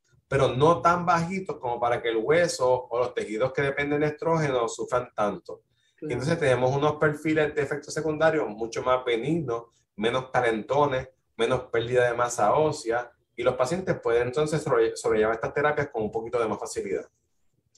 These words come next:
Speaker 2: En términos de relación alguna entre la endometriosis y mayor,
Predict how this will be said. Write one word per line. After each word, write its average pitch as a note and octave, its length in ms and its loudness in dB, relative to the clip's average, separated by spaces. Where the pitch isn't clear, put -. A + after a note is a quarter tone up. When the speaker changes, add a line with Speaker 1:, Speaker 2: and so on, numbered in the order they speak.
Speaker 2:
En B3+ 160 4
términos D#4+ 420 4
de F4 140 4
relación A#3+ 580 4
alguna C4+ 680 4
entre A3 400 0
la G3+ 320 4
endometriosis G#3 960 4
y B3 100 0
mayor, G3 560 2